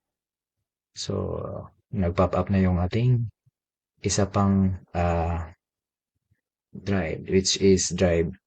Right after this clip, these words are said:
E. So, napakadali lang po. So, yan, pwede na natin gamitin yan. So,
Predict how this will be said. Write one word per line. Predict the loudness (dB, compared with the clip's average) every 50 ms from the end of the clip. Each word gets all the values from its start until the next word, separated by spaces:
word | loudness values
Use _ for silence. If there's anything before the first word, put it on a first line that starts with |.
| _ _ _ _ _
E. | -2 0 2 2 0 0 -6 -12 _ _ _ -10
So, | -8 -6 -6 -6 -6 -8 -12 -16 _ _ _ _ _ _ _ _
napakadali | -2 0 0 0 2 2 2 4 4 4 4
lang | 4 4 2
po. | 2 0 -2 -4 -6
So, | -8 -6 -4 -4 -4 -4 -6 -8 -10 -16 _ _ _ _ _ _ _ _ _ _ -4
yan, | -2 -2 -2 -2 -2
pwede | 0 0 2 4 4
na | 4 4 2
natin | 2 2 0 2 2
gamitin | 2 2 0 0 0 0 2 2
yan. | 2 0 -2 -2 -4 -6 -8 _ _ _ _ _ _ _ _ _ _ _ _ _ _ _ _ _ _
So, | -10 -4 0 0 2 2 2 0 0 -2 -2 -2 -2 -4 -4 -4 -6